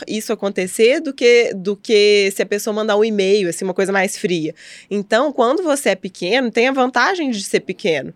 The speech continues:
Você consegue responder todos os directs ali, consegue dar uma atenção, consegue render uma conversa. Eu não consigo fazer isso mais. Se eu con-, se, se eu abro ali, eu, eu, eu abro, leio alguns, mas eu não consigo ler todos.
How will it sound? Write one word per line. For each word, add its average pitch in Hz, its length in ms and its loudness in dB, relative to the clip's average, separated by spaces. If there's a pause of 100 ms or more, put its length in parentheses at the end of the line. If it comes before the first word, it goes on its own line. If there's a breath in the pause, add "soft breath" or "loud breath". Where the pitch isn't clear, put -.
Você - 160 -6
consegue 220 400 0
responder 269 380 -2
todos 262 320 2
os 277 80 -6
directs 247 500 -2
ali, 240 220 0
consegue 202 380 -4
dar 208 160 4
uma 226 100 0
atenção, 233 420 -2
consegue 202 320 -6
render 208 320 0
uma 220 140 -2
conversa. 208 560 -2 (220 loud breath)
Eu 226 80 -6
não 262 80 -4
consigo 370 360 0
fazer 196 220 -2
isso 175 220 -2
mais. 151 340 -6 (220 loud breath)
Se - 140 0
eu 233 80 4
con-, 247 220 -2
se, 220 640 -2
se - 140 -6
eu 247 160 0
abro 269 340 2
ali, 208 160 2
eu, 262 140 2
eu, 214 280 2
eu 214 220 4
abro, 247 320 0
leio 214 300 4
alguns, 196 340 0
mas 254 140 -4
eu 269 80 -2
não 269 60 -6
consigo 320 340 -2
ler 247 160 4
todos. 156 500 -2